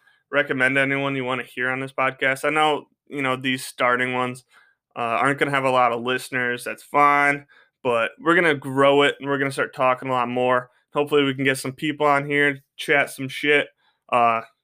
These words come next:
talk some money, how to make some money, and even just talk about weird stuff like aliens or fucking, you know, interdimensional beings, whatever. Uh, stroke,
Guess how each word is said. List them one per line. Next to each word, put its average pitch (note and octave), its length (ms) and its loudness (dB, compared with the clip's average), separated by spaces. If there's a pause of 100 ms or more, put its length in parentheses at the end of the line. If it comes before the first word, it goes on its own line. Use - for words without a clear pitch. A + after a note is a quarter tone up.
(140)
talk C3+ 240 2
some B2 240 -4
money, C#3+ 320 2
how C3 100 0
to B2 100 0
make C3+ 260 0
some C#3 180 -6
money, C#3 420 0 (500)
and B2 320 0
even D3+ 200 0
just D3 180 -4
talk C#3 280 0
about B2+ 180 0
weird B2 220 -2
stuff B2+ 160 -4
like A#2 160 -2
aliens A2+ 600 -4
or A2 100 -12
fucking, A2 500 -12 (540)
you A2+ 120 0
know, A2 260 2 (600)
interdimensional A#2+ 720 0
beings, A2+ 340 0
whatever. A#2+ 440 2 (680)
Uh, A2+ 280 0 (100)
stroke, A#2 320 0